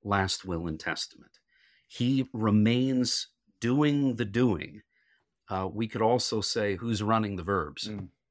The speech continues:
Speaker 1: God is.
Speaker 2: Mm-hmm.
Speaker 1: He saved us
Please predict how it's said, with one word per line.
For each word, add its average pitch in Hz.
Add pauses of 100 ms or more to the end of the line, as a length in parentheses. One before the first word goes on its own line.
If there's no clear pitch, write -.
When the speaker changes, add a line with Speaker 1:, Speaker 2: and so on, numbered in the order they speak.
(180)
Speaker 1:
God 92
is. 85
Speaker 2:
Mm-hmm. 80 (760)
Speaker 1:
He 117 (240)
saved 98 (280)
us 76